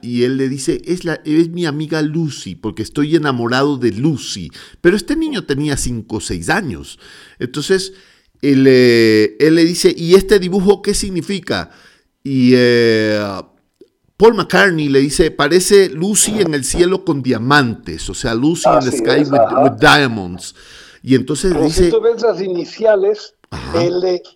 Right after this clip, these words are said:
Speaker 2: S D.
Speaker 1: Exacto, exacto, sí. Y John Lennon dice,
Speaker 2: Claro.
Speaker 1: "Caramba, qué buen título. <laughs> Hagámosle canción".
Speaker 2: <laughs> Cuando sale una de las sondas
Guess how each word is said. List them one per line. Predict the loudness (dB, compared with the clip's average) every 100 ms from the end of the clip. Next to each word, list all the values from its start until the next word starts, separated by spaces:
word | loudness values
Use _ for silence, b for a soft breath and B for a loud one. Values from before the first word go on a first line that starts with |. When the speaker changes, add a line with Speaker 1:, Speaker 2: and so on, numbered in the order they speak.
| _
Speaker 2:
S | -4 -4 -4 -6 -4 0
D. | 0
Speaker 1:
Exacto, | 0 -2 -2 -2 -4 -8 -14 -12
exacto, | -14 -14 -8 -4 -6 -6 -14
sí. | -8 -6 -6 -4
Y | -4 0
John | 0 0
Lennon | 0 0
dice, | 2
Speaker 2:
Claro. | 0
Speaker 1:
"Caramba, | 0 -4 -4 -4
qué | -2
buen | 0 0
título. | -4 -8 -4 -2 2
<laughs> | 2 4 2 2 -2 0
Hagámosle | 0 0 2 2 2 0
canción". | -4 -4 2 2
Speaker 2:
<laughs> | 4 2 2 0 -2 -2 -14 -12 -12 -14 -20 _ _
Cuando | -2 0 0 -2
sale | 2 0 2 0
una | 0 0 0
de | 0
las | -2 -4
sondas | -4 -2 -2 -2 -6 -6 -8 -20